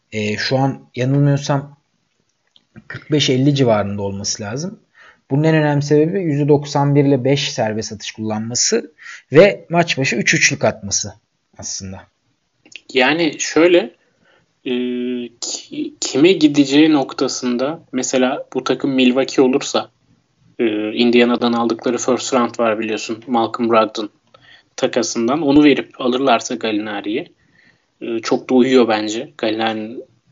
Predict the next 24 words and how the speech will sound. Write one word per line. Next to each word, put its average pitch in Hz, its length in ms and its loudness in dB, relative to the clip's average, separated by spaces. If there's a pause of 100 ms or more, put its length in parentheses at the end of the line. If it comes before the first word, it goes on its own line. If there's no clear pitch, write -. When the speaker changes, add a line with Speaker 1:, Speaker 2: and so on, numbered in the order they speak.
(140)
Speaker 2:
uyduğu 131 340 0
takım 131 320 -2
diye 123 140 2
sana 123 280 -2
sorarken 123 600 0
aklıma 123 400 -4
gelmemişti 123 560 -2
ama, 165 240 -4 (680)
e, 127 60 -4 (540)
mesela 120 280 -2
Milwaukee'ye 135 480 2
giderse 120 380 -6
tabii 120 260 -2
ki 147 240 0
çok 139 260 -8
azalacaktır. 120 840 -2 (420)
Ama 139 260 -2
böyle 143 260 2 (720)
konuştuk - 460 -6
ya, 123 60 2
olur 139 320 4
da 151 120 4
Portland'a 127 520 2
giderse 104 580 -8